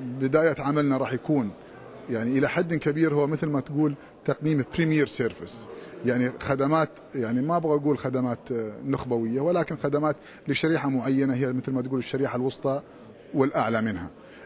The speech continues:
آه، في سنوات قادمة قد يكون عندنا قدرة لتقديم الخدمات أو رغبة لتقديم الخدمات، آه، الأخرى ل-، ل-، للفئات اللي هي أقل دخلًا. لكن مثل ما أنك عارف، البنك، آه، البنوك القطرية اللي موجودة في السوق صار لها سنوات طويلة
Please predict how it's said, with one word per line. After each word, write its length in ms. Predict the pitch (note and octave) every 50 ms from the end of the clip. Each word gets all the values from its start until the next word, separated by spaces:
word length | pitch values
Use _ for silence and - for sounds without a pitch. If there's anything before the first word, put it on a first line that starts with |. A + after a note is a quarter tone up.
| - - -
آه، 120 | B2 A#2+
في 140 | C3 - E3
سنوات 360 | - F3+ F3+ F#3+ F#3+ F#3 -
قادمة 360 | - D#3+ D3 C#3+ D3 D#3 D#3+
قد 140 | D3+ - D#3
يكون 140 | D#3 - D#3
عندنا 180 | E3 D#3+ E3 D#3+
قدرة 360 | - F3 D#3 E3+ E3+ E3+ D#3+ - - - - - -
لتقديم 340 | D3 - D#3 D#3 E3 E3 D#3+
الخدمات 520 | C#3+ D#3+ D3 D3+ D#3+ F3 E3+ D#3+ - -
أو 120 | - C3
رغبة 280 | D3 E3+ F3 D#3+ D3 C3+
لتقديم 360 | C3 B2+ - C3+ D3 D#3 D#3+
الخدمات، 540 | D3 C#3 D3 C#3+ D3 D3+ E3 E3 D#3 - - - - - - - G#2+ G#2 G#2 -
آه، 640 | C#3+ C#3 C#3 C3+ C3+ C3 A#2+ C3 C3 B2 C#3 C#3 C#3
الأخرى 460 | C#3 D3 - - G3+ - F3 D#3+ D3
ل-، 120 | C#3 C3+ C3+
ل-، 720 | C3+ C3 C3 C3+ C#3 C3 C#3 C3+ C3+ C3 C3 C3 C3+ C3+
للفئات 540 | C3 C3 - - D#3+ D3+ E3 D#3+ D#3 -
اللي 160 | D#3 C#3 C#3 C#3
هي 80 | D#3
أقل 440 | D3+ D3 C3+ - F3+ F3 D#3+ C3 A#2+ - - - - - - -
دخلًا. 340 | C3 D3+ - - A2 G2 - - - - - - - - - - - -
لكن 640 | B2+ D3 F3 G3 G3+ G3+ - - F3 E3+ E3 F3+ D3 E3+ F#3+
مثل 180 | E3+ D#3 F#3+
ما 140 | E3+ D#3+ D3
أنك 160 | C#3+ C3+ -
عارف، 340 | A2+ A2 A#2+ B2 C#3 C#3 D#3
البنك، 400 | E3 D#3 D#3 E3 D#3+ - - -
آه، 480 | D3+ C#3 C3+ C3 B2+ A#2+ A#2+ A#2+ A#2+ A2+ C3
البنوك 540 | C#3+ C3+ B2+ A#2+ A#2+ A2+ B2 D3 D#3+ D3 -
القطرية 400 | C#3 - C#3 - C#3 C3+ C3+ B2
اللي 120 | A#2+ A#2+
موجودة 320 | A#2+ A#2+ A#2+ B2+ A#2+ A#2+
في 60 | G#2+ G#2+
السوق 240 | - - B2+ A2
صار 140 | - - A#2
لها 100 | A2+ A2
سنوات 420 | G2+ - A#2+ A2+ A#2 A#2 A2 G#2+ -
طويلة 340 | G#2+ G2+ G2+ G2+ F#2+ -